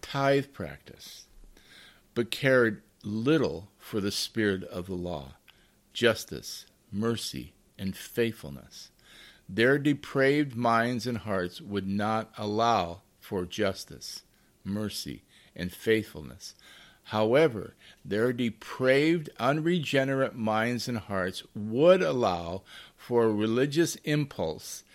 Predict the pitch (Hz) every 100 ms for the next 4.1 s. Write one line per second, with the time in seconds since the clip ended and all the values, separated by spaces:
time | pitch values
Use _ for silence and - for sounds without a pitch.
0 | - - _ 113 110 135 151 147 175 -
1 | 131 123 120 - - - - 139 143 107
2 | 95 98 - - - - - 113 113 -
3 | - 113 104 - - - 165 117 104 -
4 | -